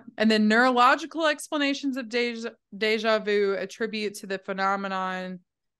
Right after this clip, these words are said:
about the small temporal lobe seizures in a person without epilepsy.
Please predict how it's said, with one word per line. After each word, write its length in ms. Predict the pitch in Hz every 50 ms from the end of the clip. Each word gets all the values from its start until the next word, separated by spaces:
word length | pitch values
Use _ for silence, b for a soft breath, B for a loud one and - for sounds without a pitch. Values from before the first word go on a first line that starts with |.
| _ _
about 240 | 196 196 196 190 196
the 100 | - 190
small 320 | 185 - - 214 208 208 202
temporal 460 | 208 - 220 208 214 208 202 196 190
lobe 260 | 190 190 202 208 208
seizures 500 | 202 - 240 233 226 214 240 240 240 214 220
in 80 | 220
a 40 | 208 208
person 400 | - 220 208 208 208 - 214 196
without 360 | 190 - 214 226 247 247 -
epilepsy. 920 | - 185 190 185 - 196 185 180 - - - - - 180 180 180 185 -